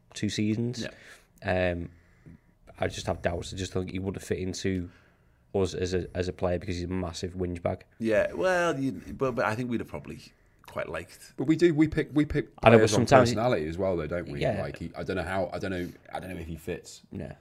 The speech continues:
Speaker 1: but he,
Speaker 2: Yeah.
Speaker 1: but ma-, maybe that's the team that he's in. But it, you know, with the surrounding is of, you can't be arsed. You can't have the people in our team that is gonna spend most time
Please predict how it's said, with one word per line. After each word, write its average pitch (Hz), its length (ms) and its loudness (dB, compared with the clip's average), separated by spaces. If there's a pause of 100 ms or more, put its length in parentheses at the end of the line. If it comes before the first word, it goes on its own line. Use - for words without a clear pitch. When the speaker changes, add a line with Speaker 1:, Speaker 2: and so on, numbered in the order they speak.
(140)
Speaker 1:
but 120 80 4
he, 110 80 6
Speaker 2:
Yeah. 85 80 -2
Speaker 1:
but 120 140 8
ma-, 113 180 8
maybe 117 120 4
that's 113 160 2
the 110 60 -4
team 104 200 2
that 101 100 0
he's 95 120 2
in. 131 240 8
But 113 100 2
it, 101 160 -2
you 110 80 0
know, 101 80 2
with 90 120 -6
the - 60 -8
surrounding 101 420 4
is 98 140 -2
of, 95 380 0 (340)
you 98 200 -12
can't 104 300 2
be 98 80 2
arsed. 95 480 2
You 98 80 -4
can't 113 340 4
have 110 140 2
the - 60 -20
people 110 260 2
in 107 100 4
our 92 100 -2
team 98 280 -2
that 92 100 -4
is 95 80 -4
gonna 92 140 -8
spend 92 200 -4
most 90 200 -4
time 95 280 2